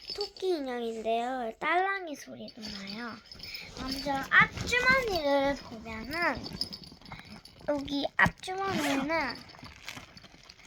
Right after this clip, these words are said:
우리 사촌 동생이 많이 놀러 와가지고 이거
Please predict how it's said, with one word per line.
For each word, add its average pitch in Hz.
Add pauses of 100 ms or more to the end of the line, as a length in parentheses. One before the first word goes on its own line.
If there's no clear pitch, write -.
(640)
우리 294
사촌 440
동생이 294
많이 233
놀러 233
와가지고 247 (600)
이거 262